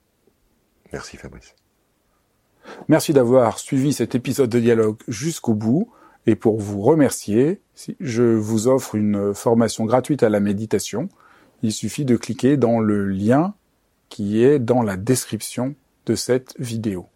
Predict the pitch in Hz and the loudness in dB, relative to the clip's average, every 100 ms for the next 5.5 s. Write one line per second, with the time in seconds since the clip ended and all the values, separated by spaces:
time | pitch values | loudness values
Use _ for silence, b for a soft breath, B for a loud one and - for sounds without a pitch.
0 | b b b b _ 92 92 95 - 135 | b b b b _ -6 -6 -6 -2 0
1 | 123 120 117 117 107 113 - 107 104 117 | 4 4 6 6 4 -2 -6 -6 -4 -6
2 | - 117 - 113 117 104 _ _ _ 117 | -4 -4 -2 2 2 0 _ _ _ -6
3 | - 135 - 120 101 - 98 101 156 - | 0 0 0 -4 -4 -6 -2 0 0 -4
4 | _ _ 127 120 117 104 98 120 98 92 | _ _ -2 2 2 2 0 0 -2 -6
5 | 107 104 98 - - | -6 -6 -6 -12 -16